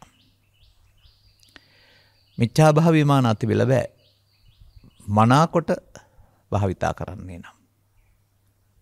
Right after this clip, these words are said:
ඒ වගේම සම්මා අනුපරිවත්තය මාන.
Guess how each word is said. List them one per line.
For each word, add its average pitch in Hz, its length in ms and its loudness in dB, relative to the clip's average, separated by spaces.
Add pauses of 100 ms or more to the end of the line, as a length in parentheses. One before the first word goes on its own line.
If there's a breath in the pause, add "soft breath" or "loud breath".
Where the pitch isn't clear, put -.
(1700 soft breath)
ඒ 120 80 2
වගේම 143 360 4 (1120)
සම්මා 127 440 2
අනුපරිවත්තය 127 960 0
මාන. - 320 -10